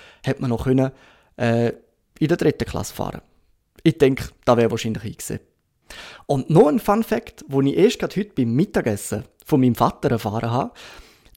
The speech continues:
die erste Bahn, wo ja achtzehnhundertsiebenundvierzig entstanden ist, zwischen Zürich und Baden, hat man auch Spanisch Brötlibahn genannt. Ich weiss nicht genau wegen warum.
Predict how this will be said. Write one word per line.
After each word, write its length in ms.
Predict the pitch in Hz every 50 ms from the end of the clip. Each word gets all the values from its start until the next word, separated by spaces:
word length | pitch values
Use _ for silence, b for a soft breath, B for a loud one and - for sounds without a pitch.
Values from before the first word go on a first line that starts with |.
| B _ -
die 180 | 151 147 -
erste 300 | 156 170 233 - - -
Bahn, 420 | - 135 123 160 190 175 127 104 104
wo 80 | 127
ja 160 | 123 117 110 -
achtzehnhundertsiebenundvierzig 1120 | 117 123 - - - 113 104 104 104 - - 151 151 135 117 - - 95 92 - - - -
entstanden 520 | - 110 - - - 110 123 165 185 160 110
ist, 300 | 107 151 - - - -
zwischen 340 | - 107 - - 113 -
Zürich 280 | - - 135 127 123 120
und 180 | 110 101 - -
Baden, 320 | 101 98 107 147 180 233 - B B B B B B B B B B B B B B - -
hat 220 | - 151 180 -
man 140 | 208 190 160
auch 280 | 147 160 190 226 214 -
Spanisch 500 | - - - - 110 120 139 156 - -
Brötlibahn 560 | - - 208 226 - - - - 101 98 95
genannt. 440 | - - 101 98 98 - - - - _ _ _ _ _ _ _ _ B B B B B B B B B B -
Ich 120 | - 202 202
weiss 240 | - 165 - -
nicht 140 | - 180 -
genau 240 | - 165 139 120 120
wegen 200 | 135 151 - -
warum. 240 | 180 190 226 254